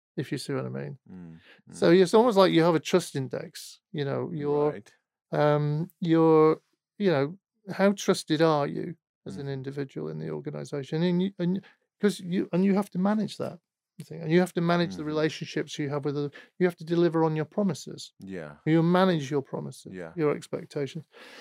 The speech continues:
Speaker 1: in a, <clears throat> in a way that maybe before you didn't. So <clears throat>
Speaker 2: Mm.
Speaker 1: all of these things are kind of, you know, so that when we move to a virtualized model is important.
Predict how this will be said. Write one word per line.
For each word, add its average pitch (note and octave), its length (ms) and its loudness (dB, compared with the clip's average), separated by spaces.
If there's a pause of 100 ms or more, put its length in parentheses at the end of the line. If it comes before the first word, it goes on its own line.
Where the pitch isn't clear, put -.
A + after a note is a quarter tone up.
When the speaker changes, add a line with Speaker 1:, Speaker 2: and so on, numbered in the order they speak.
(160)
Speaker 1:
in D#3+ 100 0
a, F3 220 2
<clears throat> - 80 -2
in F#3+ 320 12
a F3+ 60 6
way F3+ 160 8
that F3+ 100 0
maybe E3+ 420 2 (800)
before D3 380 0
you C3+ 160 -2
didn't. D3+ 460 -4
So D#3+ 440 2
<clears throat> - 100 -10
Speaker 2:
Mm. G2 300 -16 (120)
Speaker 1:
all A3 200 6
of A3+ 80 6
these F#3+ 280 4
things E3 340 2
are C#3+ 60 -4
kind D#3+ 220 -2
of, D#3 260 -6
you F3+ 160 -2
know, C#3 220 0 (280)
so F3+ 180 4
that A#3+ 340 6
when F#3 240 2
we F3 120 4
move F3 260 2
to E3 120 0
a D#3 40 0
virtualized D#3 580 0
model D3+ 260 0
is C#3 120 -4
important. D3 640 -4